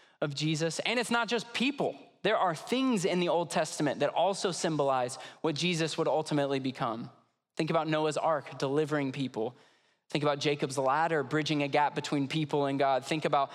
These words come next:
the Passover lamb, the symbolism for communion. Think about manna from heaven, your daily provision. All of these things are adding up as tiny, tiny, tiny pieces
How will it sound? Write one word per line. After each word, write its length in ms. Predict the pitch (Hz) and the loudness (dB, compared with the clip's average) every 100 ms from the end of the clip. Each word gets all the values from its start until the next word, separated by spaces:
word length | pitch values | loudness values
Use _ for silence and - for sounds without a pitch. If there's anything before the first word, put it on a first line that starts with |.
| - 170 | -8 -6
the 60 | |
Passover 640 | 143 - 165 160 170 143 139 | -4 0 0 0 -2 0 0
lamb, 400 | 135 123 113 131 - | 0 -2 -4 -8 -8
the 60 | 143 | -6
symbolism 500 | - 156 151 143 147 | -2 0 0 0 -2
for 140 | 147 | -4
communion. 580 | 139 147 143 147 127 117 | -4 0 0 0 -2 -4
Think 160 | - 143 | -4 0
about 220 | 139 120 | 0 0
manna 340 | 147 156 156 | 0 2 0
from 160 | 139 143 | -2 -2
heaven, 380 | 143 147 143 131 | 0 0 0 0
your 80 | |
daily 320 | 131 139 139 135 | 0 2 0 0
provision. 500 | 143 143 143 135 123 - - - - | 0 0 0 -2 -6 -10 -16 -12 -2
All 440 | 160 196 233 240 | 2 4 4 4
of 140 | 226 180 | 2 0
these 280 | 208 185 | 0 -2
things 400 | - 240 208 170 | -2 0 0 2
are 160 | 151 147 165 | 2 0 0
adding 420 | 185 202 214 208 | 2 2 2 2
up 280 | 190 160 - | 2 0 0
as 180 | 156 - | -4 -4
tiny, 540 | - 180 202 233 233 | -4 -2 0 0 0
tiny, 320 | 214 214 214 | 0 0 -2
tiny 340 | 185 208 220 202 | 0 0 0 -2
pieces 800 | - 240 - 170 135 123 - | 0 0 0 0 0 -2 -8